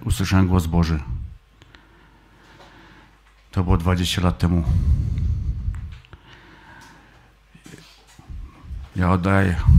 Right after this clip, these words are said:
codziennie Bogu chwałę za to, że mogę służyć, że mogę wielbić Boga. Tak mi się perspektywy życia układały, że po prostu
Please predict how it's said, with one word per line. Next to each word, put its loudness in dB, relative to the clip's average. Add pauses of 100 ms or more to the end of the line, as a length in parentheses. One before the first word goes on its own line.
(160)
codziennie 0
Bogu -2
chwałę 0
za -2
to, -6 (1200)
że 0
mogę 0 (140)
służyć, 0
że -2
mogę 2 (200)
wielbić 0
Boga. 2 (3500)
Tak 6
mi 6
się 2
perspektywy 2
życia 0
układały, 0
że -2
po -4
prostu 0